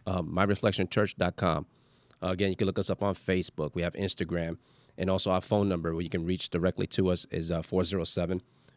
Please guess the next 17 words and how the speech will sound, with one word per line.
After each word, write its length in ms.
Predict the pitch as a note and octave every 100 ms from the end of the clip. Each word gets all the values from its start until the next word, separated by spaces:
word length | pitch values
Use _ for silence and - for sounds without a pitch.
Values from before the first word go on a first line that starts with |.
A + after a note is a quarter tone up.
| -
uh, 140 | E2 -
three 160 | G2
zero 260 | F2 F#2 F2 -
eight, 220 | F2+ - _ _ _ E2+
zero 240 | F2 E2+
one 320 | F2 F2 F2+
six 340 | F2+ - G2+ -
five. 360 | - D#2+ E2 - - - -
And 420 | G2+ F#2+ F#2 F2+ F2+
if, 180 | E2+ - -
also 400 | G#2+ C3+ A2 G2 - -
email 240 | A#2 A2+
us 100 | A2+
at 100 | G#2
Sling 200 | - A#2+
and 80 | A#2+
Stone. 360 | - A#2+ G#2